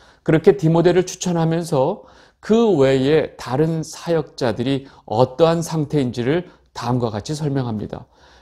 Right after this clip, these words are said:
빌립보서 이 장 이십일 절, 이십이 절. "그들이 다 자기 일을 구하고 그리스도 예수의 일을 구하지 아니하되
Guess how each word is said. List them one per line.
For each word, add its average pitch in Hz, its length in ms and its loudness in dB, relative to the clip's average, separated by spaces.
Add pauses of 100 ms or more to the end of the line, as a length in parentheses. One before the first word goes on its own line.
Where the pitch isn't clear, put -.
(120)
빌립보서 135 460 4
이 143 100 4
장 139 180 2
이십일 143 400 -2
절, 175 300 0 (180)
이십이 127 540 -6
절. 95 260 -10 (800)
"그들이 180 320 4
다 165 240 0
자기 127 340 -2
일을 135 200 0
구하고 127 640 0 (180)
그리스도 139 420 0
예수의 139 520 4
일을 143 200 -2
구하지 127 560 0
아니하되 110 800 -2